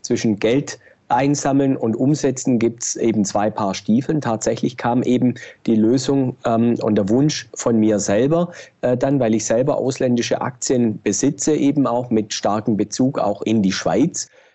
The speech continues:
Ähm, und meine Frau mir mal auf den Weg gegeben hat, „Wenn du weitere, äh, kaufen möchtest aus der Schweiz, dann bitte löst das Problem. Du bist ja Informatiker.“ Äh, dann, dann habe ich mich da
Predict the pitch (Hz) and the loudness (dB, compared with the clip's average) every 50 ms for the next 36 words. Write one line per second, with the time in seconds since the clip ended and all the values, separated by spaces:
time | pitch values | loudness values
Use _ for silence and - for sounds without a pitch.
0 | _ _ - 113 117 117 120 123 123 120 120 123 127 127 123 120 - 113 110 127 | _ _ -2 0 0 2 2 0 0 2 2 2 2 2 0 0 0 -2 0 2
1 | 143 143 143 135 135 131 135 123 120 135 - - 117 107 113 131 131 139 135 135 | 2 2 4 4 2 2 2 0 -2 -2 -2 -2 0 0 0 0 0 -2 0 0
2 | 135 135 135 127 117 123 127 127 - - - - _ - 123 123 123 123 120 107 | 0 2 2 0 0 0 -4 -6 -8 -16 -20 -14 _ -2 0 0 2 2 2 2
3 | 107 110 139 - 135 135 131 117 113 - - 123 117 113 113 - 113 110 139 151 | 2 0 0 0 0 0 0 0 0 0 0 0 0 -2 -2 -2 -2 -2 -2 -2
4 | - 135 113 113 110 - - - - - 117 117 110 - 113 101 - - 101 101 | 0 0 0 0 0 -2 -6 -6 -4 -2 -2 -2 -2 -2 -4 -4 -2 -2 0 0
5 | 131 160 - - - 143 135 135 135 127 131 - - - - - 131 131 - 127 | 0 0 -2 -4 -2 0 0 2 0 0 -2 -6 -16 -10 -4 -4 -2 0 0 0
6 | 110 110 120 139 135 - 127 107 - - - 113 98 113 110 120 143 147 127 107 | 2 2 2 2 0 0 -4 -4 -4 -2 -4 -2 0 0 2 2 2 2 0 0
7 | 98 123 123 - 123 107 - 113 113 104 - 104 95 90 98 127 151 - 139 101 | 0 0 -2 0 0 0 0 0 -2 -2 -2 -2 -2 -2 -2 -2 -2 -2 -2 -2
8 | - 95 123 147 170 - _ - - 101 101 95 104 101 107 131 147 143 - 107 | 0 0 -2 -2 -4 -8 _ -6 -4 -4 -2 -2 -2 0 0 0 0 0 -2 -2
9 | 101 107 110 110 117 117 113 120 110 - - 113 107 107 110 107 | -2 -2 -2 0 0 0 2 0 0 -2 -2 -2 0 0 -2 -4